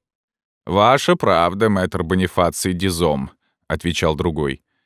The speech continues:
«Неужели у нас будет опять такая же зима, как три года тому назад, в тысяча четыреста восьмидесятом,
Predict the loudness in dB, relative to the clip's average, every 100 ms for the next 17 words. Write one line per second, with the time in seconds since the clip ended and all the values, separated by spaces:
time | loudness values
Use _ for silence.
0 | _ 0 2 4 4 4 2 0 -2 -2
1 | -2 0 -2 -2 0 0 0 _ -8 -4
2 | -2 -2 -2 -4 -4 0 0 -2 -6 -6
3 | -2 -2 -2 -2 0 -2 -4 -4 -2 -2
4 | -2 -2 -4 -8 -16 -8 -4 -4 -6 -6
5 | -6 -2 -2 -2 -2 -2 0 -2 -2 -2
6 | -2 -4 -8 -14